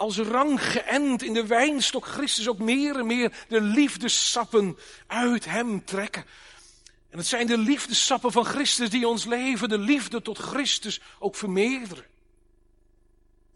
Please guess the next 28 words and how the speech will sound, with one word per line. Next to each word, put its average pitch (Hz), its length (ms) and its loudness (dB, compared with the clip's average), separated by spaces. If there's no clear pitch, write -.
Waarin 214 280 -2
je 254 80 8
hart 254 400 4
en 240 120 -2
leven 240 520 0
liefde 254 440 2
is 302 140 -4
tot - 140 -4
Christus 240 520 -2
en 220 100 2
tot 233 160 -6
zijn 233 260 0
evangelie, 226 840 -4
daar 240 160 2
is 240 140 -4
dat 233 140 2
ten 226 140 0
diepste 220 400 -2
liefde 233 400 -2
die 208 180 -4
van 214 140 0
God - 240 -8
zelf 262 560 -2
afkomstig - 880 -4
is 180 280 -4
en 185 100 -4
die 185 160 -4
hij 214 360 -4